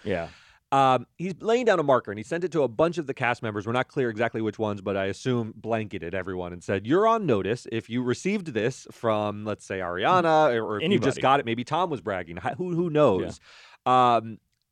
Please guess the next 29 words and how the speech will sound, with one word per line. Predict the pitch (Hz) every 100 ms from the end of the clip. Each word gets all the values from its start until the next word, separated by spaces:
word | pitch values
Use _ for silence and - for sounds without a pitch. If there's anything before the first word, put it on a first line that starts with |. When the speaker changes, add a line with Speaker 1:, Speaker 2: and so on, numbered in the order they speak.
| _
Speaker 2:
don't | 135 165 -
send | 156 151
it |
anywhere | 117 110 104 101
else. | 95 120
Speaker 1:
Delete | 127 135
it. | 117 - 113
Speaker 2:
Delete | 139 151 170 143 123
it. |
Speaker 1:
Delete | 117 123 135
it, |
they're | 135
Speaker 2:
Delete | 127 139
it |
Speaker 1:
saying. | 156 123
Speaker 2:
from | 143 123
your | 113
phone. | 113 170 165 151
Delete | 147 113 127 127
it | -
from | 110
the | 104
cloud, | - - 151 147 147
wherever | 113 107 156
this | 185 180
thing | - 156 139
might | 139 160
be | 170
stored. | 160 - 147 135 120